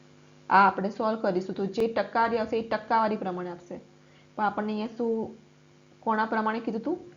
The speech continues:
ડિગ્રી પાઈ ચાર્ટ પ્રમાણે કીધું હતું. તો આપણે એ પ્રમાણે જોયું. ઠીક છે?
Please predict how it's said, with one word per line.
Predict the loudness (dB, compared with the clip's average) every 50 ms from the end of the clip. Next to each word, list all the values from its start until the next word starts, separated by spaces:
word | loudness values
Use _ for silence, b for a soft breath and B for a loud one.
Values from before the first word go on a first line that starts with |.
| -2
ડિગ્રી | 0 2 2 2 2 0 2 0 0
પાઈ | 0 0 -2 -2
ચાર્ટ | -2 -4 -6 -6
પ્રમાણે | -6 -6 -6 -4 -6 -6
કીધું | -8 -8 -8 -8 -8
હતું. | -8 -8 -12 -16 -18 -20 -20 -20 -20 -20 -20 -20 -20 -20 -16 -10
તો | -8
આપણે | -6 -4 -2 -2 -2 -4 -4 -10 -4 -4
એ | -4
પ્રમાણે | -2 -2 -2 -4 -4 -4 -6 -8 -8
જોયું. | -8 -8 -10 -10 -12 -16 -20 -20 -20 -20 -20 -20 -20 -20 -20 -20 -20 -20 -20 -20 -20 -20 -20 -20 -20 -20 -20 -20 -20 -20 -20 -20 -20 -20 -20 -20 -20 -20 -20 -20 -14 -8
ઠીક | -6 -6 -6
છે? | -4 -4 -4 -4